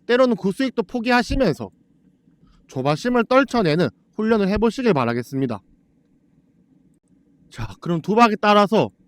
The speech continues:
기술적으로나 멘탈적으로나 고수가 되고 싶으신 분들 구독, 좋아요 꼭 눌러주시고요. 이미 구독 눌러주신 분들은 댓글까지 꼭 한 번씩 부탁드리겠습니다.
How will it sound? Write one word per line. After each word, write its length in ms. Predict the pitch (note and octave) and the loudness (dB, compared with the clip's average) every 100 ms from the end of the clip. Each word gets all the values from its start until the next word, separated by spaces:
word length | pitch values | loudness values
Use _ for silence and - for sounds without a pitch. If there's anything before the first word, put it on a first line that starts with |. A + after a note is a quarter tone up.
| _ _ _ _ _ _ _ - _ _ _ - | _ _ _ _ _ _ _ -20 _ _ _ -6
기술적으로나 1120 | G#3 A3 C4+ A#3+ B3 A3+ A3+ A3+ A#3 A#3 A3 - | -2 2 2 4 6 8 8 8 8 8 6 -2
멘탈적으로나 920 | C#3 F#3+ - C#4+ A#3 G#3+ G3 G3 D#3 - _ _ | 0 4 6 6 6 6 6 6 4 0 _ _
고수가 440 | - G#3 A3 C#4 B3 | 0 0 4 4 6
되고 180 | F#3+ F3+ | 8 6
싶으신 380 | - F#3 F#3+ | 4 0 2
분들 260 | G3+ F3 A2 - - - - _ _ _ _ _ _ | 2 4 2 -2 -20 -20 -20 _ _ _ _ _ _
구독, 400 | - B3+ G#3 - _ | -2 4 4 2 _
좋아요 420 | - G3+ B3 G#3 A2+ _ | -6 0 2 2 0 _
꼭 240 | C#3+ C#3 D3+ | -14 -8 -2
눌러주시고요. 800 | A3+ B3 G3 F#3+ A3 G#3+ D#3+ - - _ _ _ _ - | 4 4 4 0 4 6 6 4 -14 _ _ _ _ -8
이미 260 | C4 C4+ B3+ | -2 0 0
구독 340 | - B3+ B3 | -2 0 0
눌러주신 480 | B3 C4 A3 A3 B3 | 2 0 0 -2 0
분들은 320 | A#3+ B3 F3 - _ - | 2 4 2 0 _ -4
댓글까지 680 | - D4+ C4 B3 F#3 C#3+ - - _ _ _ | -2 -2 2 4 4 2 -4 -18 _ _ _
꼭 240 | C3 C3 - | -8 -6 -2
한 100 | G3+ | 0
번씩 200 | A3+ - | 2 0
부탁드리겠습니다. 840 | - G3+ G#3 A#3 G3 G#3 F#3+ D3 | -2 -2 0 0 0 2 4 4